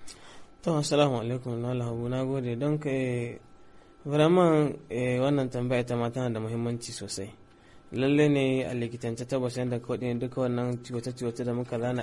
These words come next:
illa wannan shaye-shaye duka ƙarshen shi sai a kai gare mu. Don to yanzu dai bari mu a matakin da muke ciki lallai ba a fara ba samu wannan surge na complication tunda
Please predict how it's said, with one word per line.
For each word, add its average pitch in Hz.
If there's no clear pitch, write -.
illa 131
wannan 120
shaye-shaye 117
duka 123
ƙarshen 120
shi 120
sai 113
a 113
kai 113
gare 107
mu. 104
Don 127
to 123
yanzu 120
dai 147
bari 127
mu 139
a 127
matakin 127
da 123
muke 120
ciki 120
lallai 135
ba 123
a 113
fara 127
ba 117
samu 120
wannan 123
surge 120
na 117
complication 110
tunda 120